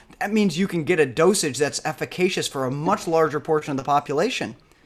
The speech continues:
So that's one of the studies that we re-, really hung our hats on, on why we needed to find a cannabis plant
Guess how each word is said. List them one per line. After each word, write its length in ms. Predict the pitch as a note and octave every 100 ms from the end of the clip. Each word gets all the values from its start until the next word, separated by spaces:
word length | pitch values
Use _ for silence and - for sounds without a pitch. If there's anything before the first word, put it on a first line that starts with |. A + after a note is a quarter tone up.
| _ _ _
So 260 | - G#3+ G3+
that's 300 | F3+ F#3+ -
one 140 | B3+
of 60 | A#3
the 60 | F3
studies 380 | - F#3+ F3+
that 100 | D3+
we 140 | C#3 F3
re-, 220 | E3+ E3
really 300 | D#3+ E3+ D#3
hung 220 | A#2+ D#3+ D3+
our 120 | A#2+
hats 320 | C3 E3+ F#3
on, 200 | D3 C3+
on 220 | C3 B2
why 280 | B2 C#3 F3+
we 160 | D#3 D3+
needed 240 | D3+ D3
to 100 | C3
find 480 | - C#3 C#3+ C#3+ C3+ - _ _ -
a 80 |
cannabis 520 | B2+ - D#3+ F3 D3 -
plant 440 | - C3 B2+ D3+